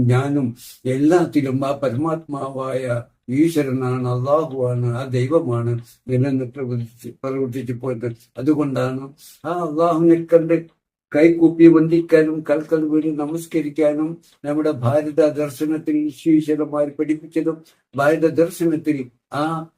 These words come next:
കൈകൂപ്പി വന്ദിച്ചും കൽക്കൽ വീണ് നമസ്കരിച്ചും ആ ആരാധന, ആ ദൈവത്തെ വന്ദിക്കൽ തുടർന്ന് പോയിരുന്നു. മുസ്ലിമുകൾക്ക് ഇതൊന്നും അറിയില്ല. അവര് വളരെ ആ മൺരൂപത്തെ കണ്ട് അള്ളാഹു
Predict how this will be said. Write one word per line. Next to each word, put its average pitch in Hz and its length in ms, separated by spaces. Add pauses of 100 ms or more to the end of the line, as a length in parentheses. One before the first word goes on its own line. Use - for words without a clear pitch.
(400)
കൈകൂപ്പി 151 520 (100)
വന്ദിച്ചും 143 800
കൽക്കൽ 143 320
വീണ് 135 240
നമസ്കരിച്ചും 131 800 (360)
ആ 139 120 (300)
ആരാധന, 123 500 (460)
ആ 143 100
ദൈവത്തെ 143 680
വന്ദിക്കൽ 135 600 (280)
തുടർന്ന് 151 380
പോയിരുന്നു. 123 440 (100)
മുസ്ലിമുകൾക്ക് 143 840 (300)
ഇതൊന്നും 165 500
അറിയില്ല. 175 300 (460)
അവര് 170 300
വളരെ 170 560 (400)
ആ 165 120 (400)
മൺരൂപത്തെ 170 680 (120)
കണ്ട് 165 260 (440)
അള്ളാഹു 196 440